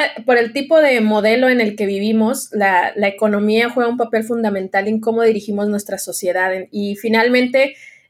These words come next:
Eh, una, creo que tú me lo habías mencionado, Dani, no sé de dónde salió esa idea de, del, de que con el dinero votamos, ¿no? Votamos por el mundo que queremos. Entonces, si nos, yo estoy con, comprando carne, de algún modo estoy votando porque esto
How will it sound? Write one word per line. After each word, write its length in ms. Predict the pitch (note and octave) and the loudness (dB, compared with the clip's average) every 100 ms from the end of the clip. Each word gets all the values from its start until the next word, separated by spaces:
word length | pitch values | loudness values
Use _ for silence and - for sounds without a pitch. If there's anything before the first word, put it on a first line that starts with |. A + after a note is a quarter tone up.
| A3+ | 2
Eh, 220 | A3 E3 | 2 2
una, 400 | G3+ B3+ C4+ - | 2 2 2 -2
creo 160 | C#4+ D4 | -2 -2
que 120 | E4+ | 0
tú 120 | E4 | 0
me 160 | E4 D4+ | 2 4
lo 60 | |
habías 240 | A3+ A#3 C4+ | 4 2 2
mencionado, 580 | C4+ C4+ G#3+ G#3 G#3+ | 0 0 2 4 4
Dani, 380 | G3+ F#3 G3+ G3 G3+ | 4 2 -2 -4 -4
no 160 | G3+ | -4
sé 140 | G3+ A3 | 0 2
de 80 | |
dónde 240 | A3 G#3 G#3+ | 4 2 -2
salió 320 | A3 F3+ F#3 | -4 -4 -2
esa 220 | G3 G#3+ | -2 -2
idea 320 | G3 F#3+ G3 | -2 0 0
de, 180 | G3 - _ | 0 -4 _
del, 560 | F#3 F3+ F3 E3+ D#3+ - | -4 -2 -2 -8 -10 -8
de 140 | F#3+ | -8
que 160 | F#3+ G3 | -8 -2
con 160 | G#3 | 0
el 100 | G3+ | 0
dinero 380 | G3+ G#3 A3 B3+ | 0 0 2 4
votamos, 640 | A#3+ A3 A#3+ C4+ G3 F3+ | 4 2 0 0 -2 -2
¿no? 120 | G3 | 0
Votamos 440 | A3+ G3+ G3+ A3+ A#3+ | 0 0 -2 -4 -2
por 140 | G#3+ | 0
el 120 | F#3 | 0
mundo 280 | F#3+ F#3+ G#3 | -2 -4 -4
que 140 | A3 A3 | -6 -6
queremos. 460 | F#3+ F3 F3 F#3 | -4 -4 -6 -12
Entonces, 340 | G3 A#3 C4 B3 | -4 -2 0 0
si 80 | |
nos, 180 | A3 G3+ | 0 2
yo 80 | A3+ | 2
estoy 240 | A#3 C4+ | 2 0
con, 300 | C4+ B3+ B3 | 0 0 -2
comprando 540 | - G3+ G#3+ A3+ B3 B3 | -4 -2 0 2 0 0
carne, 320 | C4+ C4+ C#4 | 0 2 2
de 80 | A#3 | 4
algún 200 | G#3+ A#3+ | 2 2
modo 140 | B3+ | 4
estoy 240 | C4 - B3 | 2 2 2
votando 480 | B3 B3 A#3 A3+ A3+ | 2 0 0 0 -4
porque 280 | G3+ G3 | -6 -4
esto 380 | G3 - A3 A3 | -6 -4 -4 -4